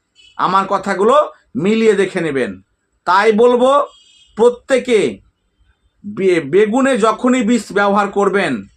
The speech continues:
নিয়ম পদ্ধতি মেনে ব্যবহার করবেন, না হলে আজকের এই পরিস্থিতি আপনাদের হতো না। তো এখন বলবেন, "উপায় কি?" উপায় কোনো কিছুই নাই। আজকে আপনাদের সাদা মাছি, মাকড়, চষি পোকা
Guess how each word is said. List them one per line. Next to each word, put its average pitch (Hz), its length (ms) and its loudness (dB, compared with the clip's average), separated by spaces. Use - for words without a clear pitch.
নিয়ম 220 560 2
পদ্ধতি 214 500 -2
মেনে 196 360 0
ব্যবহার 165 400 0
করবেন, 101 420 -8
না 160 220 0
হলে 220 320 0
আজকের 185 500 0
এই 202 120 2
পরিস্থিতি 185 640 -2
আপনাদের 165 460 -2
হতো 156 220 -2
না। 98 200 -8
তো 240 240 4
এখন 214 500 0
বলবেন, 233 360 2
"উপায় 220 420 0
কি?" 127 320 -8
উপায় 247 400 -2
কোনো 254 260 0
কিছুই 254 400 -4
নাই। 233 380 -2
আজকে 196 420 -2
আপনাদের 240 500 0
সাদা 226 340 -2
মাছি, 240 320 -2
মাকড়, 233 440 0
চষি 226 320 -2
পোকা 208 480 0